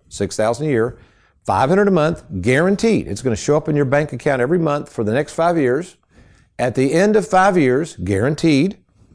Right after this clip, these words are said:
all right, you can take your two hundred thousand back from the insurance company and do anything you want.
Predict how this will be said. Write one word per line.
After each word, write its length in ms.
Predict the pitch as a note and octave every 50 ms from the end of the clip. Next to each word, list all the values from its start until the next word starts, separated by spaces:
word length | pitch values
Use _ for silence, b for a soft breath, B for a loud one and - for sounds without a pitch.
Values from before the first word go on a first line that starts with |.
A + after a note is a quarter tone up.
| _ _ -
all 80 | -
right, 260 | G#2+ G#2+ B2+ D3 - - - -
you 180 | F#2+ F#2+ G#2
can 160 | - - D3
take 240 | C#3 - F3 F3 F3
your 80 | G3+ F3+
two 160 | - - F3+
hundred 200 | F#3 F#3 G3 F3
thousand 480 | F3+ D#3+ D#3 C#3+ C#3+ A#2 A#2+ G#2 E2 E2+
back 280 | - F3 G#3+ A3 -
from 100 | - E3
the 60 | D3+
insurance 400 | C#3+ C#3+ B2+ - D3+ C3+ B2 G#2+
company 460 | - - A#2+ G#2 F#2 A2+ A2+ A2+ B2 A2 b b b b b b b b -
and 240 | A#2+ A#2 A2+ G#2+ G#2+
do 140 | C3 D3+
anything 400 | D3+ C#3 C3+ A2 C3 B2+ A#2+ A2+
you 100 | A2 G#2
want. 280 | G2+ F#2+ D#2+ C#2+ C2+ -